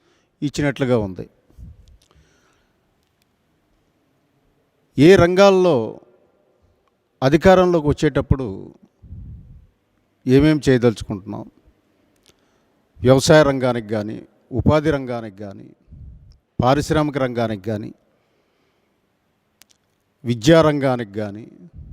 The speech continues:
ఎనర్జీ సెక్టార్ని కానీ,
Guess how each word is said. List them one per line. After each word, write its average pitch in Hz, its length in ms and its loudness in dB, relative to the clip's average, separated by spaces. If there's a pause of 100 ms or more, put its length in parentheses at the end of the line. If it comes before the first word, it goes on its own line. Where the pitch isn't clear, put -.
(1900)
ఎనర్జీ 147 400 4
సెక్టార్ని 123 640 -2
కానీ, 104 340 -8